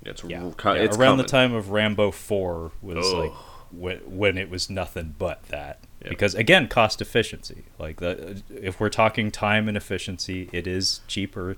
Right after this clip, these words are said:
Speaker 2: to do it in post. That's just
Speaker 1: Three hundred.
Speaker 2: how it is.
Speaker 1: Um,
Speaker 2: <laughs> Well, I mean, that whole movie is a C G I
Speaker 1: It
Speaker 2: effect,
Speaker 1: is,
Speaker 2: even
Speaker 1: yeah.
Speaker 2: the abs, for the most part. <laughs>
Speaker 1: Eh, a few of 'em.
Speaker 2: Uh,
Speaker 1: Um,
Speaker 2: no,
Speaker 1: yeah.
Speaker 2: I mean, you know, overhead lighting, man. Overhead lighting's your best fucking friend when it comes to ab light.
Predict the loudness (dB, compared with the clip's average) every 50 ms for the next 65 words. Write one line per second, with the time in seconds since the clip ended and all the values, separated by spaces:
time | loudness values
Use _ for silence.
0 | -8 -10 -10 -8 -8 -6 -6 -6 -6 -8 -10 -12 -8 -6 -4 -2 2 2 2 2
1 | 2 -2 -6 -8 -8 -10 -12 -16 -18 -16 -4 0 2 2 2 2 2 0 0 0
2 | 0 0 2 2 4 4 4 4 4 2 0 -2 -6 -10 -10 -10 -12 -16 -16 -18
3 | -18 -18 -18 -18 -18 -6 -2 0 2 2 4 4 2 2 4 4 6 6 6 6
4 | 4 4 2 0 0 2 4 8 12 12 12 12 12 12 12 12 12 12 10 8
5 | 8 6 6 4 4 2 -2 -4 -4 -4 -4 -4 -6 -6 -8 -10 -8 -8 -8 -6
6 | -6 -8 -8 -6 -4 -2 -2 -2 -2 -4 -4 -4 -2 -2 -4 -4 -4 -4 -6 -6
7 | -6 -8 -10 -12 -10 -8 -6 -6 -6 -6 -6 -6 0 8 10 12 12 12 8 6
8 | 6 6 6 6 0 -6 -2 0 2 4 4 2 4 6 8 10 10 10 8 4
9 | 0 -4 -6 -6 0 4 4 8 10 12 12 12 12 10 6 2 -4 -12 -18 -20
10 | -20 -20 -2 8 10 10 10 10 8 6 6 6 6 6 6 6 8 8 8 8
11 | 8 8 8 8 10 8 8 8 8 8 8 8 8 8 8 6 2 -2 -4 -6
12 | -6 -4 -4 -2 2 2 4 4 4 4 4 2 2 4 4 6 6 4 2 -2
13 | -4 -6 -8 -8 -8 -2 0 2 2 2 -2 -4 -4 -4 -4 -2 -2 -6 -8 -6
14 | -6 -4 -4 -4 -6 -8 -10 -12 -12 -10 -8 -8 -8 -8 -8 -8 -6 -6 -6 -6
15 | -6 -8 -10 -10 -10 -10 -12